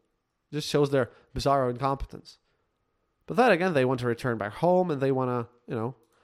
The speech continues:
show some things when the time comes. But this whole thing causes more problems because, you know, if,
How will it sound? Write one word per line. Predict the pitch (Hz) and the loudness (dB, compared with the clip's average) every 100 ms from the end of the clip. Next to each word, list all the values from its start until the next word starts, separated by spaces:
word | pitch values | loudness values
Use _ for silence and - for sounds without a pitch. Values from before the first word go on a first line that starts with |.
| _ | _
show | - - 143 | -8 -2 -2
some | - 127 | -2 -6
things | - 165 151 | -2 -2 0
when | 135 | -2
the | 127 | -4
time | - 185 165 120 | 0 2 2 -2
comes. | - - - - _ _ _ _ _ _ _ _ _ _ _ _ _ _ _ - | -10 -14 -16 -20 _ _ _ _ _ _ _ _ _ _ _ _ _ _ _ -8
But | 196 | 0
this | 392 | 2
whole | - 185 135 | 6 4 4
thing | - 151 | 0 -4
causes | 185 139 139 151 | -2 -2 -2 -4
more | 254 - | -2 -2
problems | - 147 123 117 | 2 2 2 -4
because, | 120 - 131 | -6 -4 -4
you | 135 | -2
know, | 117 | 0
if, | 123 - | -2 -4